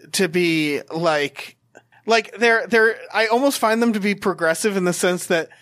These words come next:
they're not, like, protecting them from surfing in this. They're like, "Come on, girls can't surf." They say, I wrote it down, "Girls can't surf hard."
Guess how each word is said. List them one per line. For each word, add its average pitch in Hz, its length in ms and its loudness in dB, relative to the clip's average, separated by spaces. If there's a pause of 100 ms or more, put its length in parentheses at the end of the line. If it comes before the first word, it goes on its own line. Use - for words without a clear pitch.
(200)
they're 208 160 4
not, 208 320 2
like, 226 200 0
protecting 214 800 -2
them 226 300 0
from 240 200 -2
surfing 240 520 0
in 247 140 0
this. 277 280 0 (360)
They're 214 120 4
like, 233 180 2
"Come 277 180 2
on, 311 180 4
girls 269 360 2
can't 190 300 0
surf." 202 440 0
They 226 200 2
say, 247 220 -2 (320)
I 196 80 0
wrote 214 200 4
it 170 40 -6
down, 185 200 2
"Girls 247 320 2
can't 226 280 0
surf 190 320 -2
hard." 165 380 0